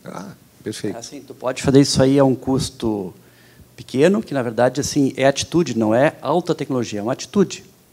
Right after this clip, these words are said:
Speaker 2: né?
Speaker 1: É.
Speaker 2: Então, juntando tudo isso, assim, eu acho que o
Speaker 1: Robert.
Speaker 2: termo sustentável é importante.
Speaker 1: E aí, quando vem atitude,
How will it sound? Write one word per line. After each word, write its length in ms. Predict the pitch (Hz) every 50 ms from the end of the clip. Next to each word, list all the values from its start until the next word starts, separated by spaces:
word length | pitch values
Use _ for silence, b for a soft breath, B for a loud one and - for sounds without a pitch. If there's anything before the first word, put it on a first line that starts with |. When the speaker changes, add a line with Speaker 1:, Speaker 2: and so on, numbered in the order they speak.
| _ -
Speaker 2:
né? 220 | - 117 139 143 B B B B
Speaker 1:
É. 60 | 95
Speaker 2:
Então, 400 | 80 - - 127 131 139 127 - -
juntando 500 | 117 113 135 127 127 143 156 175 175 170
tudo 220 | 175 175 147 156
isso, 180 | 165 160 - 156
assim, 160 | - - -
eu 60 | 151
acho 120 | 120 117
que 60 | 107 160
o 40 |
Speaker 1:
Robert. 120 | - 156 151
Speaker 2:
termo 120 | 151 160
sustentável 840 | - - 165 151 - - 147 131 117 - 131 127 135 139 143 143 139
é 40 | 139
importante. 600 | 139 127 - 143 139 127 113 107 90 - - - -
Speaker 1:
E 120 | 110 107
aí, 80 | 107 110
quando 220 | - 127 120 113
vem 180 | 101 117 117 120
atitude, 600 | 117 - - - - - 120 131 123 101 92